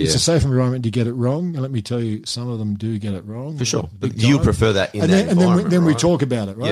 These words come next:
Speaker 2: Yeah, yeah.
Speaker 1: And then we discuss it. We break it down. It's a, but it's always a really, we attack most of it with humour.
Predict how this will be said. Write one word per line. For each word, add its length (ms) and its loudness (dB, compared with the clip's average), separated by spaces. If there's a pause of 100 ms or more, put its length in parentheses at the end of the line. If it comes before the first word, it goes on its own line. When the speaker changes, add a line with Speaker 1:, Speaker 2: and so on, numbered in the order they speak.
Speaker 2:
Yeah, 60 -4
yeah. 60 -4
Speaker 1:
And 80 -2
then 120 2
we 100 2
discuss 400 -4
it. 40 -8
We 60 -4
break 300 -4
it 80 -12
down. 260 -6
It's 160 -6
a, 60 -4
but 260 -4
it's 140 -6
always 320 0
a 80 0
really, 500 0 (560)
we 140 4
attack 260 2
most 260 2
of 120 0
it 80 -2
with 160 -2
humour. 380 -2